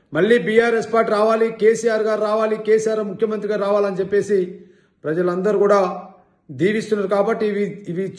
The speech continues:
చూసి తట్టుకోలేక ఈ విధంగా మరి దౌర్జన్యానికి ఇది దిగుతున్నారు. దయచేసి మన కార్యకర్తలందరూ అందరూ కూడా ఎవరు అధైర్యపడవద్దు, గట్టిగా పనిచేయండి.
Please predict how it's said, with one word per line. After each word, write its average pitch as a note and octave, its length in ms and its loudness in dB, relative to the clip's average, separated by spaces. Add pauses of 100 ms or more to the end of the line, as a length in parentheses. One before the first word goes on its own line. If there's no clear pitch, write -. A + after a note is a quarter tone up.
చూసి A#3 260 -2
తట్టుకోలేక A3 760 2 (760)
ఈ F3 160 2
విధంగా G#3+ 420 4 (540)
మరి F#3 120 0
దౌర్జన్యానికి G3 680 2
ఇది F#3+ 120 0
దిగుతున్నారు. G3+ 560 0 (520)
దయచేసి G3 340 2
మన G3+ 160 0
కార్యకర్తలందరూ G3 680 -2
అందరూ G3+ 280 2
కూడా A3+ 160 4
ఎవరు A3 240 4
అధైర్యపడవద్దు, A3 1120 2 (340)
గట్టిగా F#3 260 2
పనిచేయండి. A#3 600 2